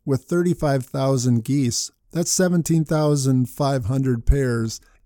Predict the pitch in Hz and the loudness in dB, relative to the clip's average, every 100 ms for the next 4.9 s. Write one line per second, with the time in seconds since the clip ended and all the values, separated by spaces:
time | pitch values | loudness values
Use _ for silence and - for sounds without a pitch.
0 | _ 156 - 208 208 202 180 190 170 160 | _ -4 -2 0 2 4 4 4 2 2
1 | 131 147 135 151 175 139 135 131 127 107 | 0 0 2 2 0 0 0 0 -2 -2
2 | 147 - 135 127 123 - 156 151 123 - | -2 -2 -2 -2 -2 -4 -2 -2 -2 -6
3 | - 139 135 - 156 165 127 127 127 123 | -6 -4 -4 -4 -4 -2 -4 -2 0 0
4 | 117 123 147 - 123 113 - 117 | 0 -2 -4 -4 -4 -4 -6 -8